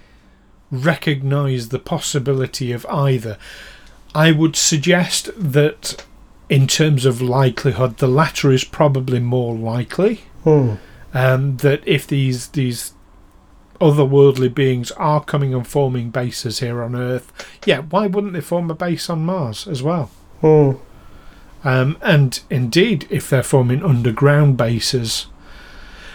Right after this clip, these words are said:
Speaker 1: th-, uh, they'd also, if, if they're monitoring us the way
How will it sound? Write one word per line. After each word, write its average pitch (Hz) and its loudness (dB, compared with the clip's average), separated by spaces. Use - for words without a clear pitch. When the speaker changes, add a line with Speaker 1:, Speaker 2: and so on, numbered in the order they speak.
Speaker 1:
th-, - -6
uh, 208 0
they'd 208 0
also, 208 0
if, - -4
if 160 -4
they're 156 2
monitoring 151 2
us 123 0
the 127 -2
way 123 0